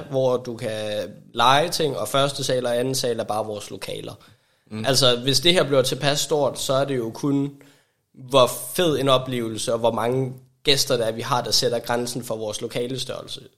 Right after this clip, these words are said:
Speaker 1: Altså,
Speaker 2: Mhm.
Speaker 1: det, det er jo ikke sådan, at vi kommer til at ramme en hard cap.
Speaker 2: Ved du, hvad der kunne være sindssygt? Nu pitcher jeg bare lige noget.
Speaker 1: Ja, Rådhuset.
Speaker 2: Øh, ja, også det.
Speaker 1: <laughs>
Speaker 2: Øh, men jeg tænkte,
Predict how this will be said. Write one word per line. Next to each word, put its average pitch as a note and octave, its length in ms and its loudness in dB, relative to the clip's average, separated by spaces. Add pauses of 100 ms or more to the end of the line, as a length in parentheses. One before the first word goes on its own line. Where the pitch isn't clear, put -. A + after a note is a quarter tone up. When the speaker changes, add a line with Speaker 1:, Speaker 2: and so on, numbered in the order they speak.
(140)
Speaker 1:
Altså, F#2 220 -4
Speaker 2:
Mhm. B2 100 -2
Speaker 1:
det, A#2+ 240 -8
det C3+ 80 2
er C3+ 40 6
jo C3+ 80 6
ikke C#3 240 4
sådan, C3+ 260 0
at A2+ 240 -4
vi A#2 80 -6
kommer A#2 280 -2
til G#2+ 140 -2
at A#2+ 80 -2
ramme B2+ 380 -2
en A#2+ 280 -10 (400)
hard B2 340 2
cap. F2+ 200 -2 (960)
Speaker 2:
Ved C#3+ 220 -2
du, C3 60 -4
hvad G#2 120 -4
der G#2+ 60 -4
kunne G#2+ 140 -10
være F#2 80 -8
sindssygt? G2+ 420 -8
Nu A#2 80 -8
pitcher A#2+ 300 -4
jeg G2 60 -4
bare G#2 140 -4
lige G2+ 120 -6
noget. G2+ 220 -4 (140)
Speaker 1:
Ja, G#2+ 140 -4 (140)
Rådhuset. A#2+ 400 2 (560)
Speaker 2:
Øh, G#2 440 0
ja, A#2+ 160 4 (120)
også - 260 0
det. C3 100 -10 (280)
Speaker 1:
<laughs> C3 440 8 (440)
Speaker 2:
Øh, G#2 460 4
men A2+ 140 -2
jeg A2 100 -2
tænkte, A#2 300 -4